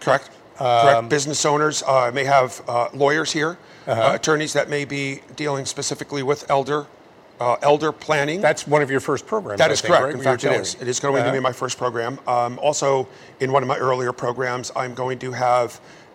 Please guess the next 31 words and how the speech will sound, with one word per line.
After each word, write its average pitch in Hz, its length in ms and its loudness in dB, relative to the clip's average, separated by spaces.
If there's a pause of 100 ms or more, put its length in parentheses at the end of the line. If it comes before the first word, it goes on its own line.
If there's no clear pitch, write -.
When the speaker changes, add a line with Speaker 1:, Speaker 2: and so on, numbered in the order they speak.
Speaker 1:
a 123 520 -4 (100)
individual 135 480 -4
who 131 420 -6
is 131 180 -6
an 131 80 -8
expert 131 480 -4
in 131 160 -6
medical 160 320 -2
insurance. - 500 -8 (240)
Speaker 2:
Oh, 185 200 -2
Speaker 1:
Because 139 340 -2
this 170 140 -2
is - 120 0
Speaker 2:
great. - 20 -12
Speaker 1:
the 156 80 -2 (100)
time 147 200 0
of 117 140 -4
year 147 440 0 (360)
that 139 380 6
it's, - 340 -6
it's - 160 -8
Speaker 2:
The 170 60 4
Speaker 1:
open 170 240 2
Speaker 2:
en-, 156 60 -2
Speaker 1:
enrollment. 143 320 2
Speaker 2:
enrollment 131 260 4
Speaker 1:
It's - 80 -6
the 104 80 -2
Speaker 2:
periods, 123 380 -4
right. 110 120 2
Speaker 1:
Exactly. 107 400 0